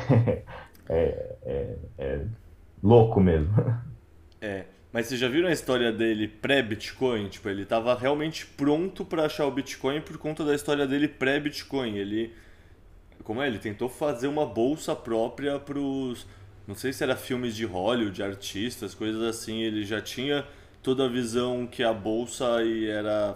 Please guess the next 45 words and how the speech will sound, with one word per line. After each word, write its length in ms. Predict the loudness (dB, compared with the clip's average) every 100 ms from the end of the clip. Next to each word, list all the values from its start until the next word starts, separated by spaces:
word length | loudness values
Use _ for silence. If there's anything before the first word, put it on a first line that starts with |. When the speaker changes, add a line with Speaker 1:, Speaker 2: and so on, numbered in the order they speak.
| -6
Speaker 2:
fraude, 560 | -6 -2 0 0 -2
sabe? 180 | -4 -4
Ele 80 | -2
já 120 | -2
tinha, 460 | -2 0 2 2 0 -8 -20 -16
sei 120 | 0 6
lá, 160 | 6
que 140 | 6 0
nem 240 | 0 0
geralmente 640 | -2 0 2 2 0 -2
muitas 220 | -4 -2 0
das 160 | 0
pessoas 340 | -2 -2 -2 0
que 80 |
acharam 380 | -2 2 2 2
no 100 | -2
começo 440 | 0 0 0 -2 -4
o 20 |
Bitcoin 500 | -6 -6 -4 -2 -2
já 140 | -2
tinham 480 | -4 -4 -2 -2 -2 -8 -18 -6
uma 220 | 0 0
visão 300 | 0 -2 -2
mais 220 | -2 -2
libertária, 840 | -4 -2 -4 -2 4 4 6 2 -2 -10 -20 -20 -4
ele 260 | 0 2 2
também 340 | 2 2 2
já 140 | 0 0
tinha 220 | 0 0
essa 180 | 0 0
visão 460 | 0 0 0 0
de 280 | -2 -2 -2
entender 380 | -2 -4 0 2
a 80 | 2
bullshit 560 | 0 -4 -4 -4 -4
do 140 | -6 -4
mundo 320 | -4 -2 -2
e 40 |
entender 380 | -2 -2 -2 -2
qual 180 | 0 0
é 40 |
o 40 | 0
problema, 560 | -2 -2 0 0 -2
né? 220 | -6 -6 -8
Porque, 500 | -12 -4 0 2 0